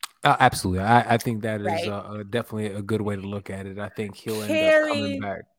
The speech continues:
Speaker 2: Carrie, you're asking a great question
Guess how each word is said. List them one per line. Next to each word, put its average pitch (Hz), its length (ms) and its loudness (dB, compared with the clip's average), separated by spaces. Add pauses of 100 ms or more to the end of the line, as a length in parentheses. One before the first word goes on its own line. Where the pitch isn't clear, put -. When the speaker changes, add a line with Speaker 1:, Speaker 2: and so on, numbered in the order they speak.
(540)
Speaker 2:
Carrie, 294 320 4
you're 294 100 8
asking 269 400 8
a 226 60 -4
great 233 260 0
question 214 760 -4